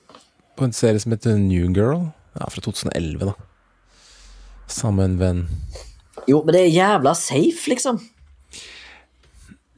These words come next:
Speaker 2: Det er jo, hva skal jeg si, da?
Speaker 1: Du tenker på den, eller generelt sitcoms?
Speaker 2: Nei, altså, New Girl er jo, det er jo veldig safe. Det er veldig sånn family friendly, sant?
Speaker 1: Ja,
Speaker 2: Det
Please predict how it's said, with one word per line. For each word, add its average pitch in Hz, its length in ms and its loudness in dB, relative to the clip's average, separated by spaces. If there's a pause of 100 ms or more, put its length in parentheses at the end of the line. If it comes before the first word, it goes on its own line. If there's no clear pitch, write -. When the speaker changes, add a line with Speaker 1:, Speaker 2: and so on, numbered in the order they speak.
(400)
Speaker 2:
Det 131 240 2
er 156 220 6
jo, 135 140 4 (1200)
hva 156 560 -16
skal - 140 -4
jeg 117 80 -4
si, 120 200 -8 (140)
da? 113 220 -4 (480)
Speaker 1:
Du - 100 -20
tenker 101 240 0
på 107 100 0
den, 131 240 2
eller 196 160 0
generelt 120 540 -2 (160)
sitcoms? - 300 -4
Speaker 2:
Nei, 180 200 4
altså, 175 360 2 (200)
New 151 160 4
Girl 127 220 4
er 156 80 6
jo, 123 100 2
det 151 80 2
er 147 60 2
jo 135 100 -4
veldig 156 380 0
safe. - 680 -6
Det 147 80 4
er 139 80 2
veldig 135 220 0
sånn 135 240 0 (180)
family - 720 -4
friendly, 110 540 0
sant? 131 180 -2
Speaker 1:
Ja, 98 80 -4
Speaker 2:
Det 131 140 4